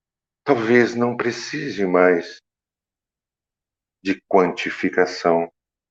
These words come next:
Talvez precise muito mais agora de qualificação.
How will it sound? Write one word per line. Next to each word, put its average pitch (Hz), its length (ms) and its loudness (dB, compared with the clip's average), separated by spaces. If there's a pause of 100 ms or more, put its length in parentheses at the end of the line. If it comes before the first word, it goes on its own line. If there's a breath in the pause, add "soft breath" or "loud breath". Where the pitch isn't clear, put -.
(680)
Talvez 82 340 2
precise 85 460 -2
muito 85 280 -2
mais 90 280 2
agora 92 680 4 (1160)
de 85 160 -6 (100)
qualificação. 90 1160 2